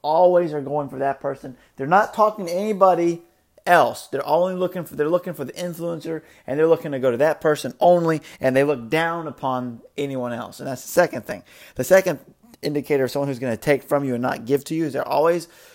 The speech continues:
are looking down upon people who they perceive as less than. They don't treat everybody with kindness. They turn their nose up to people. They have an air of,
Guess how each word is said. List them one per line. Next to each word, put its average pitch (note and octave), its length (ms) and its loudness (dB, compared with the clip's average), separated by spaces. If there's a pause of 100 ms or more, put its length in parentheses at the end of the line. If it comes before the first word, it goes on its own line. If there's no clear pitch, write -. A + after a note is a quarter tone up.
(140)
are C3+ 100 2
looking D3+ 320 2
down D3 220 6
upon C3+ 320 -2
people B2 280 -8
who C3 120 -4
they B2 140 -2
perceive C3+ 440 -6
as B2+ 140 -12
less C3+ 200 -4
than. G2 280 -14
They D3 140 -2
don't E3 200 -4
treat D3+ 180 -4
everybody C#3 360 0
with A2+ 160 -6
kindness. - 400 -10 (400)
They D3 140 0
turn D#3 220 -8
their C3+ 100 -6
nose C3+ 260 -4
up B2+ 120 -8
to A2+ 100 -14
people. A#2 280 -14
They A#2+ 120 -12
have C3+ 160 -8
an B2+ 120 -10
air C#3 220 -4
of, G#2+ 140 -6